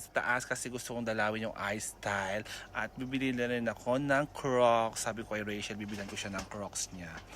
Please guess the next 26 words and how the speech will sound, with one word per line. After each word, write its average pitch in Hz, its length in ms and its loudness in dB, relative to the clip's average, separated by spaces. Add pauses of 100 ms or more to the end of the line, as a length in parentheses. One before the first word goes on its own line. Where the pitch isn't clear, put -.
(160)
Ayan, 104 400 -4
pinapapili 104 640 -8
ko 156 80 -4
siya 135 480 6 (320)
kung 147 160 2
anong 139 240 2
gusto 135 320 -4
niyang 123 560 4 (400)
model. 104 560 0
Marami 113 320 2
kasing 113 320 -2
bagong 107 240 4
labas 104 320 0
na 104 80 -2
Crocs - 400 -4
ngayon. 98 560 -6 (320)
And 143 480 6
sabi 131 320 2
ko 135 80 -4
sa 131 80 2
kanya, 110 320 -2 (320)
pilian 156 320 2
na 147 80 8
rin 143 160 -2
si 143 80 -2
Jero. 110 560 0